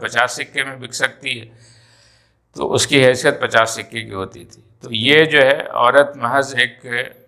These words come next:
मार्केट प्रोडक्ट की इस हैसियत रखती थी। और आज जदीद तहज़ीब में भी इन रोमन तहज़ीब के वारिसों ने अमलन देखा जाए तो औरतों को मार्केट प्रोडक्ट ही बना रखा है। बहरहाल, इन हालात में अल्लाह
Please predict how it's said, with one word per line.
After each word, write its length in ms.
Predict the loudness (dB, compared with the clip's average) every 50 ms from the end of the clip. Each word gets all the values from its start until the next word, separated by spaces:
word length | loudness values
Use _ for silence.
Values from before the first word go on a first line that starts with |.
| _ _ _ _ _ _ _ -2
मार्केट 460 | 0 0 0 0 -2 -8 -10 -10 -4
प्रोडक्ट 460 | 0 2 4 4 4 2 2 -2 -10
की 180 | -6 -6 -6 -6
इस 160 | -6 -8 -10 -12 -14 -18 _ _ _ _ -6 -4
हैसियत 340 | -4 -4 -4 -6 -8 -4 -2
रखती 340 | -2 -2 -2 -4 -12 -12 -12
थी। 160 | -12 -16 -20 _ _ _ _ _ _ _ _ _ _ _ _ _ _ _ _ _ _ _
और 180 | -4 0 2 4
आज 240 | 4 4 2 2 0 -4
जदीद 320 | -4 -2 -2 -4 -4 0 2
तहज़ीब 360 | 2 2 2 0 -2 -4 -4
में 180 | -4 -4 -4 -4
भी 120 | -2 -4 -4 -4 -6 -20 _ _ _ _ _ _ _ -16
इन 160 | -14 -6 -2
रोमन 300 | 0 0 2 0 -2 -2
तहज़ीब 440 | 0 0 0 0 0 -4 -6 -6 -6 -6
के 80 | -2 2
वारिसों 500 | 4 4 4 2 0 -6 -6 -6 -8 -8
ने 140 | -8 -12 -16 -20 -20 _ _ _ _ _ -6
अमलन 400 | -4 -4 -4 -4 -4 -4 -4 -2
देखा 280 | 0 -2 -2 0 -2 -2
जाए 220 | 0 2 2 2 2 0
तो 160 | -2 -2 0
औरतों 380 | 0 0 0 0 -4 -8 -10 -8
को 140 | -8 -6 -2
मार्केट 400 | 0 0 0 -2 -4 -14 -16 -12
प्रोडक्ट 460 | -8 -4 -4 -2 -2 -2 -4 -6 -8 -14
ही 60 | -10
बना 240 | -6 -2 0 0 2
रखा 280 | 2 0 -4 -6 -10 -14
है। 140 | -14 -14 -16 -20 _ _ _ _ _ _ _ _ _ _ _ _ _
बहरहाल, 460 | 0 2 4 4 4 4 2 0 -2 -10 -18 _ _ _ _ _ _ _ _ _ _ _ _ _ _ _ _ _ _ _ _ _ _ -20 -20 -20 -20 -20 -20 _ _ _ _ _ _ _ -4
इन 140 | 0 2 4 4
हालात 420 | 4 4 4 4 4 4 2 -2 -10
में 180 | -14 -18 -16
अल्लाह 260 | -12 -8 -2 0 0